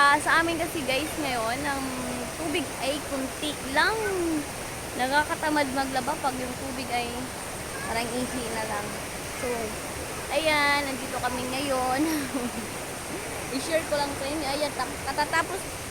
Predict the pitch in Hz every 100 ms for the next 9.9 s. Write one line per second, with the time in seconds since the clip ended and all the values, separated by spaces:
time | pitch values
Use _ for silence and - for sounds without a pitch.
0 | - 320 311 302 277 269 254 247 226 220
1 | 214 311 - - - - - - 294 262
2 | 254 254 254 262 262 277 262 240 247 294
3 | - - - - - 269 254 240 262 339
4 | - - - 254 254 233 254 - 254 226
5 | 233 302 302 262 285 294 285 247 254 254
6 | 277 254 247 240 233 226 - - - -
7 | - 262 302 294 294 - 294 294 285 269
8 | 330 302 269 240 233 - - - - -
9 | - - - - - 233 240 262